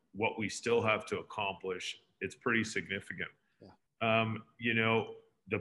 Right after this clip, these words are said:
Speaker 1: best thing that ever happened to Canada, um, was that the capital markets dried up.
Speaker 2: Yeah.
Speaker 1: And I know many people will say, "Well, that's a pretty harsh perspective," but you know what it was? It forced real businesses to evolve.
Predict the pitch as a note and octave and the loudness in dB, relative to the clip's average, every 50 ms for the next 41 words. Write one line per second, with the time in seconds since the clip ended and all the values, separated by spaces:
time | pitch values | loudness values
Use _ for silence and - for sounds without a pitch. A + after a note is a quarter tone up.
0 | - - B2+ D3 D3+ - - - E3+ D#3 D#3 C#3 B2 A2+ A2 A2+ G#2+ A2+ G#2 F#2+ | 2 4 4 4 2 0 0 0 0 0 2 2 2 4 4 4 2 0 -2 -2
1 | - - G#2 G2 G2 - - G#2 G2 F#2 - - F#2 - - - - A2 G#2+ G#2+ | 0 2 2 2 2 2 0 -2 -2 -4 -6 -8 -8 -8 -4 0 2 2 4 4
2 | G#2 G#2 F#2+ E2+ F2 E2+ E2+ F2 - - _ _ _ _ _ _ _ _ - G#2 | 2 0 0 0 -2 -4 -4 -6 -10 -16 _ _ _ _ _ _ _ _ -2 0
3 | G2+ F#2+ F#2+ F#2+ F#2+ F#2+ F#2+ F#2+ F#2+ F#2+ - _ - F#2 G2+ G2 G2 G2+ G#2 G#2 | 2 2 2 2 2 2 0 -2 -4 -8 -8 _ -6 -4 -2 0 2 4 4 4
4 | G2+ G2+ G2+ F#2+ F#2 - - - - _ _ _ _ F#2+ F#2 G2+ F#2+ F#2+ F#2+ F#2+ | 4 4 2 0 -2 -6 -10 -12 -14 _ _ _ _ -6 0 4 6 6 8 8
5 | F#2+ F#2+ F#2 - - - _ _ _ _ _ - - - G2+ G2 F#2+ F#2+ F2+ - | 6 6 4 0 -6 -16 _ _ _ _ _ -8 -4 -2 0 0 0 0 -2 0
6 | - - G#2+ F#2+ - - G2 F2 E2+ F2 F2 E2+ - E2+ - - - - F2+ E2+ | 2 2 2 2 2 -2 -2 -2 -2 -4 -6 -6 -6 -8 -8 -8 -8 -6 -6 -6
7 | E2 E2+ E2 - - - _ _ _ _ _ _ _ _ _ _ _ - - _ | -4 -6 -8 -10 -12 -14 _ _ _ _ _ _ _ _ _ _ _ -20 -20 _
8 | _ _ - C3+ - G#2 G#2+ G#2 G#2+ - A2+ A2+ A#2 A#2 A2+ A2+ A2 A2 A2 A2+ | _ _ -12 -4 -2 0 2 0 0 0 2 2 4 4 4 4 4 6 6 4
9 | A2 A2 A#2+ A2+ A2+ - A2 G2+ G2 F#2+ F#2+ - - A#2 G2+ G2 G2 F#2+ F2+ - | 4 4 4 4 4 4 2 2 2 0 -2 0 2 4 6 6 6 6 4 2
10 | - - G#2 G2 G2 A2 A2+ A2+ - - - - C3 A#2+ A2+ G#2 - G#2+ A2 G#2+ | 0 -2 0 2 4 2 2 2 0 -4 0 2 2 4 4 2 2 0 0 0
11 | - - - G#2+ G2+ - - - G2 G2+ - - - - - - G#2+ G2 G#2+ G#2+ | -2 -4 -6 -6 -8 -6 -2 0 0 0 0 -4 -6 -6 -2 -2 0 0 0 2
12 | A2 A2 A2+ A2 A2 G#2 - - G#2 G#2+ A#2+ C#3+ C#3+ - - - _ _ _ - | 2 4 4 4 4 2 2 0 2 2 2 0 -2 -4 -10 -18 _ _ _ -4
13 | G2+ F#2+ - - A2+ A2 A2 - - - G#2+ G#2+ G2+ F#2 E2+ - F#2 - - G#2+ | -4 -4 -2 -2 0 0 0 0 -2 0 0 0 0 0 -2 -4 -4 -4 -6 -10
14 | F#2 - - F2 E2 - - F2 E2 E2 D#2+ E2 D#2+ E2 E2 - - | -10 -10 -10 -10 -8 -6 -6 -4 -4 -6 -4 -6 -6 -6 -6 -8 -12